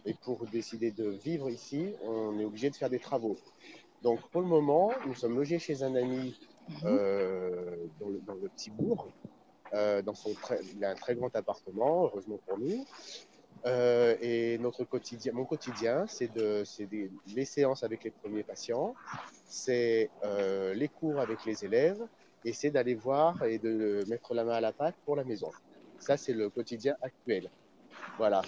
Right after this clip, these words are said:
Speaker 2: Très bien. Donc, finalement, je n'étais pas loin
Speaker 1: Tu
Speaker 2: quand
Speaker 1: n'étais
Speaker 2: je,
Speaker 1: pas loin.
Speaker 2: je voyais des pelles,
Speaker 1: <laughs> Tu
Speaker 2: n'est-ce
Speaker 1: n'étais,
Speaker 2: pas ? Des
Speaker 1: t'étais
Speaker 2: pelles
Speaker 1: pas
Speaker 2: derrière
Speaker 1: loin.
Speaker 2: toi.
Speaker 1: Pour le moment, ça, ça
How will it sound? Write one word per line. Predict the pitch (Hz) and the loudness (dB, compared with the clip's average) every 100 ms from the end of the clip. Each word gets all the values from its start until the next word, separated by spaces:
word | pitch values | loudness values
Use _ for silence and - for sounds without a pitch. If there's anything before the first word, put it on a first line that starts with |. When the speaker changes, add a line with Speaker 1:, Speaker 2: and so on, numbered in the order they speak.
| - - 107 - | -2 -4 -4 6
Speaker 2:
Très | - 240 | 12 12
bien. | 190 165 - _ - - - - _ _ - - - - - | 12 12 8 _ 6 6 6 0 _ _ -16 -10 -8 -4 10
Donc, | 220 | 10
finalement, | - 226 220 285 | 12 12 12 12
je | 294 | 12
n'étais | 247 254 | 12 12
pas | 247 247 | 12 12
loin | 247 330 | 12 12
Speaker 1:
Tu | 370 | 10
Speaker 2:
quand | 269 | 6
Speaker 1:
n'étais | 226 | 8
Speaker 2:
je, | |
Speaker 1:
pas | 175 | 8
loin. | 185 | 8
Speaker 2:
je | 214 | 4
voyais | 208 220 254 | 2 4 6
des | 202 | 4
pelles, | - 339 311 208 180 - | 6 10 12 12 8 -4
Speaker 1:
<laughs> | 226 - | -14 0
Tu | 147 | 4
Speaker 2:
n'est-ce | 151 139 | 4 6
Speaker 1:
n'étais, | 240 | 8
Speaker 2:
pas ? | 269 | 8
Des | 220 | 6
Speaker 1:
t'étais | 208 | 6
Speaker 2:
pelles | 240 240 | 6 8
Speaker 1:
pas | |
Speaker 2:
derrière | 208 190 | 8 8
Speaker 1:
loin. | 180 196 | 10 10
Speaker 2:
toi. | 202 240 - - | 12 8 4 0
Speaker 1:
Pour | 147 147 | 8 12
le | 320 | 12
moment, | 180 | 12
ça, | 370 135 123 - - 370 | 10 12 10 10 10 8
ça | - 143 | 10 6